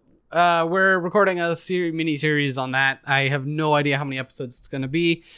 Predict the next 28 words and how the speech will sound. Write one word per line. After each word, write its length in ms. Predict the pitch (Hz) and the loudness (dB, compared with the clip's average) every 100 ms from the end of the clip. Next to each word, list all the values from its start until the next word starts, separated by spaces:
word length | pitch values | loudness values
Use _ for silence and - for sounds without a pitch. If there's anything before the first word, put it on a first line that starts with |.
| _ | _
My 200 | - 156 | -2 0
guess 240 | 156 151 - | 2 0 -2
would 120 | 143 | -4
be 220 | 139 135 | -4 -4
somewhere 380 | 127 151 147 135 | -4 -4 -4 -4
between 580 | 127 - 151 143 139 123 | -6 -10 -6 -4 -4 -8
three 340 | 127 131 139 | -8 -6 -6
and 140 | 139 | -6
six, 540 | 127 156 165 - - - | -6 -4 -4 -6 -12 -10
but 320 | 120 123 117 - _ _ _ _ | -8 -6 -6 -12 _ _ _ _
that 180 | 127 - | -8 -6
kinda 240 | 135 127 | -6 -6
just 200 | 120 120 | -10 -12
depends 580 | 117 135 139 139 - - _ _ _ _ - | -6 -4 -4 -6 -10 -16 _ _ _ _ -14
on 160 | 120 | -12
how 160 | 113 127 | -6 -6
much 180 | 123 - | -6 -6
ranting 320 | 131 127 127 | -6 -4 -6
I 60 | |
feel 160 | 123 135 | -6 -6
like 160 | 131 120 | -6 -4
doing. 380 | 147 139 113 113 | -4 -4 -6 -2
Those 240 | 156 185 | -2 0
are 80 | 190 | -2
gonna 180 | 208 196 | -4 -4
be 80 | |
going 300 | 202 208 190 | -2 0 0
up 260 | 185 180 _ | 0 -2 _